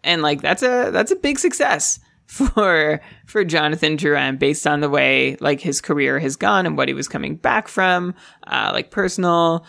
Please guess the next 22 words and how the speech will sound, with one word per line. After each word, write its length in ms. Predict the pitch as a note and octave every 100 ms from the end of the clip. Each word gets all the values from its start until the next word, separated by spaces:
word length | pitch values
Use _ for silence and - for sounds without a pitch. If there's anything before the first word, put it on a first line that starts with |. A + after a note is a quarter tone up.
| -
issues. 380 | - D#3+ D#3+ D#3
Now, 120 | E3
he's 140 | E3 D#3+
never 240 | E3+ A#3
paced 440 | - E3+ D#3+ D3+ -
for 160 | D#3+
more 300 | D3+ D3+ D3+
than 440 | C#3+ C#3+ C#3+ C#3+ -
sixty 420 | - - - D3+
points 360 | D3 D3+ D3 D3+
in 100 | D3+
a 40 |
season. 440 | D3+ E3 D#3+ D#3 D#3
That 160 | C#3+
only 160 | D3+ D3+
happened 420 | C#3+ B2+ B2 C#3+
once. 360 | D3 D3+ D3+ -
The 100 | D#3
rest 280 | D#3+ E3+ E3+
of 100 | D#3
his 140 | D3
career, 500 | - D3 C3 B2+